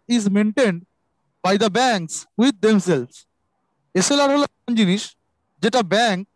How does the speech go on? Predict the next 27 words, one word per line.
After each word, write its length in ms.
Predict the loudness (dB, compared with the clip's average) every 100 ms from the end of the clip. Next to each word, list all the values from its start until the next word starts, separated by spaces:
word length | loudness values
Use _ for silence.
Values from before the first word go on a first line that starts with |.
| _
নিজেদের 360 | 0 2 2 0
কাছে 200 | 0 0
রাখে। 280 | 0 -2 -12 _ _ _ _ _ _ _ _ _ _ _ _ _ _
তিন 160 | -2 0
নাম্বার 320 | 0 0 0
বলছে, 400 | 0 -2 0 -2 -2 _ -2
"এসএলআর 460 | 0 2 0 0
restricts 440 | 0 -2 -4 _ _ _ _ _ _ _ -4
the 160 | -2
bank's 580 | 0 -2 -2 -8 -8 0
leverage 440 | 0 2 0 -4 -18 _ _ _ _ _ _ -2
in 120 | 0
pumping 580 | 0 -2 0 -2 2 2
more 240 | 4 2
money 360 | 2 0 0 -4 -8 _ _ _ _
into 240 | 0 0
the 220 | 0 0 0
economy।" 380 | -2 -2 -4 -12 _ _ _ _
এসএলআর 480 | -2 0 0 0 -2 -10 _ _ _
ব্যাংকের 480 | -2 -2 -2 -4 -2
যে 120 | -4
স্বাধীনতাটা 640 | -2 0 0 0 0 0
আছে, 260 | 0 0 2
মানে 240 | 2 0 -2 _ _ _ _ -4
মার্কেটে 460 | -2 0 -2 0
আরো 200 | 2 2
money, 360 | 2 2 0